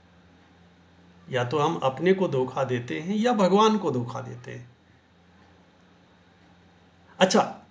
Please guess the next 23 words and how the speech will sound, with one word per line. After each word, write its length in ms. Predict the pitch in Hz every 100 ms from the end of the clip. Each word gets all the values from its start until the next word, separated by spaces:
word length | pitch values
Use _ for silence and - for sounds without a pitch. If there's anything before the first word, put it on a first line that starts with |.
| _ -
अगर 320 | 175 226 - - - - 139
गणित 300 | 180 254 240
के 80 |
हिसाब 380 | 208 156 175 185
से 180 | 185 190
भी 120 | 160
देखा 420 | 170 139 135 135
जाए 400 | 123 113 110 135
तो 260 | 175 - 196
चौबीस 600 | 190 - 143 160 226 185
घंटे 440 | 135 135 139 156 151
के 160 | 143
समय 500 | 127 - 120 120 117
में 540 | 113 120 143 185 202 - - - -
हम 280 | 185 196 190
कितने 440 | - 156 202 233
समय 320 | 247 202 208 208
भगवान 540 | 135 127 143 165 185
को 160 | 190 202
निरंतर 580 | 147 135 160 165 185
याद 300 | 160 131 143
रखते 380 | 135 123 - 127
हैं? 220 | 95 101